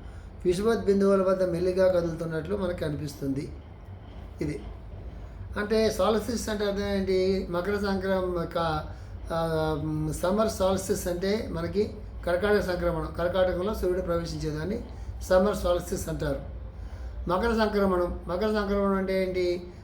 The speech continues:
మకరంలోకి సూర్యుడు ప్రవేశించేటటువంటి దాన్ని మకర సంక్రమణం అని అంటారు. ఈ రెండు బిందువుల దగ్గర సూర్యుడు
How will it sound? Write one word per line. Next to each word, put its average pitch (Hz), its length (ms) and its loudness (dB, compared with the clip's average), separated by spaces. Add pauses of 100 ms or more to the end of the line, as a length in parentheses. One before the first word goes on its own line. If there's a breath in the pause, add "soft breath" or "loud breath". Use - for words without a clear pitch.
(160 loud breath)
మకరంలోకి 208 640 2
సూర్యుడు 208 260 4
ప్రవేశించేటటువంటి 185 1000 2
దాన్ని 185 280 -2
మకర 190 300 -2
సంక్రమణం 175 520 -2
అని 185 200 -4
అంటారు. 156 420 -2 (680 loud breath)
ఈ 190 80 4
రెండు 196 240 2
బిందువుల 214 360 6
దగ్గర 196 640 6
సూర్యుడు 196 680 4